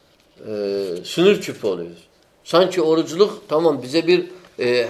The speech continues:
hak, haklıyız. Kimse yaklaşmasın. Ya adam ne diyor? Ya haklıdır. Boş verin. Bu adam bugün oruçtu. Öyle bir şey olur. Tam tersine insan niye oruç oluyor?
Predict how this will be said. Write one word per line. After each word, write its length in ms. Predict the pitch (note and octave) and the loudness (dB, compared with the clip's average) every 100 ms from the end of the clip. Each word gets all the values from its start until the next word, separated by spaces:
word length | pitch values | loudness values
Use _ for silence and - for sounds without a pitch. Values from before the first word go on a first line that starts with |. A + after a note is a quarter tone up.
| - | -2
hak, 240 | D3 - | -4 -4
haklıyız. 600 | - D3+ - G3 G3+ C3+ | -8 -6 -4 0 0 0
Kimse 240 | - F3+ F3+ | -4 2 4
yaklaşmasın. 680 | E3+ F#3 F#3 D3+ A#2 G#2+ - - - | 6 6 6 0 -4 -8 -12 -8 2
Ya 160 | D#3 | 2
adam 300 | D#3+ E3 F3+ | 4 2 2
ne 120 | F#3+ | 0
diyor? 180 | D#3+ C3+ | 0 0
Ya 220 | C#3 D#3 | 2 2
haklıdır. 440 | C3+ C3+ D3 A2+ A2+ | 0 -4 -6 -6 -2
Boş 220 | C3+ - | -4 -4
verin. 160 | A2+ A2+ | -6 -2
Bu 60 | |
adam 240 | A#2+ B2 A#2 | -2 -2 -8
bugün 160 | A#2 | -10
oruçtu. 380 | A2+ G#2+ G#2 - _ _ - - _ _ - | -8 -8 -10 -20 _ _ -20 -20 _ _ -12
Öyle 240 | G#2 C#3 | -6 -6
bir 40 | C#3+ | -6
şey 200 | - G#3+ | -4 -4
olur. 240 | D3+ A2+ | -4 -2
Tam 220 | E3+ G#3+ | 0 2
tersine 420 | G#3 G3+ G3 G3+ C3 - - - | 0 0 0 -2 -2 -10 -20 -8
insan 380 | C#3 C#3+ G3+ G3+ | -6 0 2 4
niye 120 | G#3+ | 8
oruç 280 | A3+ F3+ C#3+ | 8 8 4
oluyor? 320 | C#3 D3 G#3+ | 4 6 4